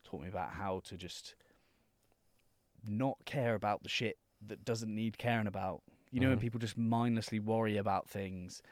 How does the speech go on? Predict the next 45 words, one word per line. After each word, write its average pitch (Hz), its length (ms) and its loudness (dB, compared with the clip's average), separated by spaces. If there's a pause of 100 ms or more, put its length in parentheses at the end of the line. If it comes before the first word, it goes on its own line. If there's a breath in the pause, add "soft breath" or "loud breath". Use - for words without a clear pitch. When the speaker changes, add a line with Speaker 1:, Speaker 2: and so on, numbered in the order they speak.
(360 soft breath)
Speaker 1:
or 98 180 -2
are 98 40 -4
concerned 110 560 -2
about, 107 320 -2
like, - 520 -6 (960 soft breath)
if - 80 -4
I 110 100 4
was 107 120 -2
concerned 101 360 -6
about 98 240 -4
what 104 200 -10
the 104 360 -4 (320)
builders 117 460 4 (500)
in 110 200 -2
here 117 260 2
thought 113 180 -2
of 98 60 -2
my 98 100 -2
T-shirt, 98 460 -2
like, 80 120 -8
people 101 180 -8
care 98 200 -8
about 90 220 -6
that, 92 220 -10
but - 180 -6 (440 soft breath)
Speaker 2:
Yeah. - 120 -6 (180)
Speaker 1:
you 101 160 -10
wouldn't 90 280 -8 (120)
ever 110 200 -2
need 104 240 -4
to - 40 -12
care 98 220 -2
about 87 260 -8
it. 69 140 -16 (280)
Speaker 2:
It, 190 360 8
it's 95 220 -8
similar 87 440 -2
to, - 160 -10
like, 82 200 -2 (300)
uh, 76 260 -8 (100)
don't 80 220 -6
sweat - 200 -10
the - 80 -14
small 80 240 -8
stuff, - 260 -14